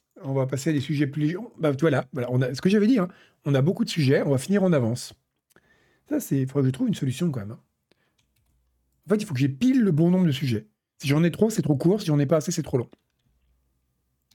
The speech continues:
Il y a, euh, quelque chose de très, très drôle. C'est que, ben alors, on va d'abord, je vais vous expliquer, le, je vais vous donner l'information, et après, je vais vous dire pourquoi je trouve ça hilarant. D'ailleurs, regardez, je suis hilar.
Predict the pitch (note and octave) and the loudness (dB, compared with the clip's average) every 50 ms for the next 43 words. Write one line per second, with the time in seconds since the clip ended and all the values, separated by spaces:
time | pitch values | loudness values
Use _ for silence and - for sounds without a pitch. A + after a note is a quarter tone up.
0 | _ _ _ _ _ _ _ _ _ _ - - - _ _ _ _ - - - | _ _ _ _ _ _ _ _ _ _ -20 -20 -20 _ _ _ _ -20 -20 -20
1 | - _ _ _ _ _ _ _ _ _ _ _ _ _ _ _ _ _ _ _ | -20 _ _ _ _ _ _ _ _ _ _ _ _ _ _ _ _ _ _ _
2 | _ _ _ _ _ _ _ _ _ _ _ _ _ _ _ _ _ _ _ _ | _ _ _ _ _ _ _ _ _ _ _ _ _ _ _ _ _ _ _ _
3 | _ _ _ _ _ _ _ _ _ - D#3 D#3 E3+ D#3 D3+ D#3 C#3 C3 C3 - | _ _ _ _ _ _ _ _ _ -2 0 2 2 2 4 2 2 2 0 -2
4 | C#3 C3 - A3 F3+ D3+ C3 - F3+ F3 - D3 A#2+ G#2 G2+ C#3+ F3 F#3 - _ | -4 -2 -2 0 0 0 -2 -2 -2 -4 -2 -4 -4 -2 -2 -4 -4 -6 -10 _
5 | _ - - - F3+ C#3+ - - G2 F2+ - _ _ _ _ _ _ _ _ _ | _ -10 -4 -4 -4 -2 -2 -4 -6 -6 -8 _ _ _ _ _ _ _ _ _
6 | _ _ _ _ _ _ _ _ _ _ - D3+ C#3 G#2 - - _ _ _ - | _ _ _ _ _ _ _ _ _ _ -10 -8 -6 -6 -8 -10 _ _ _ -6
7 | - C3+ C3+ E3+ F3+ F#3+ G3+ C4+ F3+ D#3 C#3 C3+ D3 C3+ - D#3+ C3 - F#3 G#3 | -2 0 2 4 4 4 2 2 2 2 2 0 0 -2 -4 -4 0 0 0 0
8 | B3+ - - - _ _ _ _ _ - G#2+ A2 A2 A2 G#2+ G#2+ B2+ C3 C3 F3 | 0 -2 -6 -14 _ _ _ _ _ -2 0 2 2 2 2 2 2 4 4 4
9 | G#3+ A#3 F#3+ - - C3+ C3+ B2 A2 - D3+ F#3 B3+ - - B2+ - F#3 D#3 C#3 | 4 4 2 2 2 2 2 2 0 0 0 -2 -2 -4 -6 -6 -2 0 2 2
10 | C3 C3 E3 G3+ F3+ D#3 C#3 C3+ B2+ - C#3 B2 - D#3+ - D3+ C3 B2+ G#2+ B2 | 2 4 2 2 0 0 -2 -2 -2 -2 -2 -2 0 0 2 2 2 2 4 4
11 | D#3 F#3 E3 C3 B2 A#2 A#2+ B2 B2 B2 D3+ D3+ C3+ A#2+ - - A#2 G#2+ G#2+ A2+ | 2 2 2 2 2 2 2 0 2 2 0 -2 -2 -4 -8 -8 -8 -8 -6 -6
12 | G#2 A#2+ D#3+ D3+ - - | -6 -4 -6 -6 -10 -14